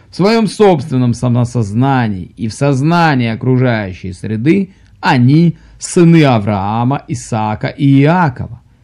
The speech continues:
Эта непрерывность национального существования была сама по себе причиной изумления, обожания, опасения,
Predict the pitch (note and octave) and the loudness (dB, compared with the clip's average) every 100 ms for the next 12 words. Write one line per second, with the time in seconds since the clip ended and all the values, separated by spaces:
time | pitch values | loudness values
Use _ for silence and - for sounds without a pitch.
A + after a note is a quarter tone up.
0 | _ - B2 D3+ D#3+ F3+ G3 G#3+ A3+ A3+ | _ -4 -2 0 2 2 2 2 2 4
1 | D#3+ A2+ F2+ - A2 - B2+ C3 C3 B2 | 2 0 -4 -8 -6 -4 -2 -2 -2 -2
2 | G#2+ G2 F2+ G#2+ F#2+ G#2 - A2+ A2+ E3 | -4 -8 -12 -12 -10 -12 -8 -6 -2 0
3 | G#3 G#3 G#3 F3 _ _ - B2+ F#3+ F#3+ | 0 0 -2 -6 _ _ -2 2 4 2
4 | - F3+ F3+ E3+ C3+ G2+ G2 - A2+ C#3 | 0 0 0 2 0 -2 -8 -6 0 2
5 | F3 D#3+ _ _ C#3 C#3 C3 B2 A#2 - | 2 -2 _ _ -2 0 0 -2 -2 -4
6 | B2 G#2+ A2 A2+ C#3+ E3+ F3 F3 D#3+ - | -4 -2 -2 0 2 2 0 0 -2 -4
7 | - G3 B2+ G2+ G#2+ C3 C#3+ D3 D3 B2+ | -2 0 0 -2 -2 0 0 0 -2 -6
8 | _ _ C3 A#2 G#2 - - C#3 C#3+ C#3+ | _ _ -6 -6 -10 -8 -2 0 2 0
9 | C#3+ C3+ | -2 -4